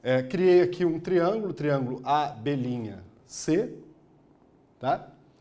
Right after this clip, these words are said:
É, e o B, B' ficou sendo uma seviana. Lembra da, da propriedade, é, de quando eu traço uma seviana no triângulo? A área em que ficou dividido esse triângulo,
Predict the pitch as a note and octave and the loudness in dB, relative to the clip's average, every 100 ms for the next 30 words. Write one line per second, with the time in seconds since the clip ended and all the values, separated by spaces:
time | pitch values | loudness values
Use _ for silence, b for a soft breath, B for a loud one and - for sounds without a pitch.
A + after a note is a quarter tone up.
0 | b - D3 D3+ D3 E3+ F3+ F3+ - - | b -6 -2 -2 -4 -4 -4 -6 -10 -20
1 | - E3+ B2 A#2 A3+ B3+ F#3+ C3+ F#3 A#3+ | -10 -8 -8 -2 -2 2 2 2 0 -2
2 | C#3 G#2 - - F#3 F#3 G3 G#3 - G#3+ | -4 -6 -12 -6 -2 -2 -4 -6 -2 0
3 | G3+ F3 C#3+ G#2 F2 - - _ _ b | 2 2 2 0 -10 -20 -20 _ _ b
4 | b b b b B2+ F#3+ A3 F3 D3+ C3 | b b b b -2 2 4 4 6 4
5 | B2 B2+ B2+ C3+ C#3+ B2 B2+ A#2+ G#2+ G2+ | 4 0 0 -2 0 4 4 2 -2 -10
6 | - A2 G#2 G2 - A#2+ B2 A#2+ B2+ B2+ | -14 -12 -12 -12 -8 -6 -6 -4 -4 -4
7 | A#2+ A#2 B2+ A#2 A#2 A2+ G#2+ F#2 C3 D#3 | -8 -8 -8 -6 -6 -6 -10 -8 0 0
8 | G2+ G#2 G2+ - b b b b b B2 | 0 -10 -16 -20 b b b b b 2
9 | C3 F3 G#3 C#3+ G#2+ G2+ - _ _ _ | 4 4 2 0 -4 -8 -20 _ _ _
10 | A#2+ A#2 A#2+ C3 C3+ A#2+ B2 G#2 G#2+ A2 | -14 -12 -12 -8 -6 -4 -6 -8 -10 -10
11 | - D3 D#3 G3+ B2+ A2+ | -10 -2 0 0 -4 -8